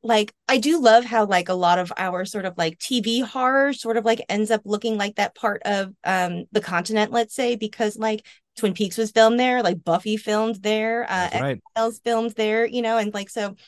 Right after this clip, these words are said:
Speaker 1: like, there are so many times that, like, the apocalypse has just, like, looked like a fist fight between two people, like, you know, in a, <laughs> in a Coke
Speaker 2: Oh, yeah.
Speaker 1: <laughs> like, <laughs>
Speaker 2: Oh, yeah. It is, it is a magical place if you like spookiness.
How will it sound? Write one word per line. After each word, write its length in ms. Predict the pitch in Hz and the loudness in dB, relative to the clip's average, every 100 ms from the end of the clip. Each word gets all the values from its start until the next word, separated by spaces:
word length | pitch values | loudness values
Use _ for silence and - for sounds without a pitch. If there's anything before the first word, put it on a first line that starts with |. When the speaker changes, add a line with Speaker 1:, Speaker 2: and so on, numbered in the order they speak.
| _ _ | _ _
Speaker 1:
like, 140 | - 233 | 0 4
there 120 | 226 | 4
are 60 | 226 | 4
so 120 | 254 | 2
many 160 | 254 | 2
times 300 | 214 214 208 | 0 -2 0
that, 120 | 220 - | -2 -2
like, 180 | 185 | -6
the 120 | 196 185 | -4 -6
apocalypse 760 | - 175 170 165 151 - - - - - - | -2 -2 -2 -2 -2 -2 -10 -18 -20 -10 -4
has 120 | 190 | -2
just, 200 | 190 175 | -2 0
like, 160 | 175 170 | 0 -2
looked 220 | 190 175 | -6 0
like 160 | 175 170 | 0 0
a 80 | |
fist 360 | 170 - 165 - | -2 -4 -6 -2
fight 240 | 170 139 | -2 -2
between 380 | - 175 196 170 | -6 -6 -4 -4
two 180 | - 190 | -6 -8
people, 520 | 175 180 175 165 151 | -8 -10 -6 -4 -2
like, 200 | 170 170 180 | -2 -2 -2
you 40 | |
know, 100 | 170 | -2
in 80 | 175 | 0
a, 160 | 175 214 | 2 0
<laughs> 40 | - | 0
in 140 | - | 0
a 80 | - | -2
Coke 260 | - 185 175 | -2 -4 -2
Speaker 2:
Oh, 120 | 139 | 0
yeah. 220 | 131 110 - _ | 0 -2 -8 _
Speaker 1:
<laughs> 180 | 208 185 | -12 -2
like, 320 | 233 170 - 330 - 453 - - | 0 0 -2 -6 -2 -2 -2 -8
<laughs> 320 | - 359 - | -8 -12 -4
Speaker 2:
Oh, 140 | 170 | -2
yeah. 320 | 123 160 113 82 _ _ _ _ _ | -2 -2 -2 -6 _ _ _ _ _
It 120 | 143 165 | -2 2
is, 300 | 180 143 135 | 2 0 -6
it 160 | 151 151 | -4 -2
is 540 | 160 165 143 - - _ _ _ _ _ - | -2 -4 -8 -14 -16 _ _ _ _ _ -4
a 60 | 131 | 0
magical 680 | 127 131 160 156 156 156 143 | 2 2 2 -2 -6 -6 -6
place 560 | - 127 110 98 - - | -4 0 0 -2 -8 -6
if 200 | 123 - | -6 -2
you 120 | 123 | -2
like 360 | 107 107 101 _ _ _ - | 0 0 -2 _ _ _ -14
spookiness. 640 | - 107 98 82 - - | -6 -4 -4 -10 -10 -14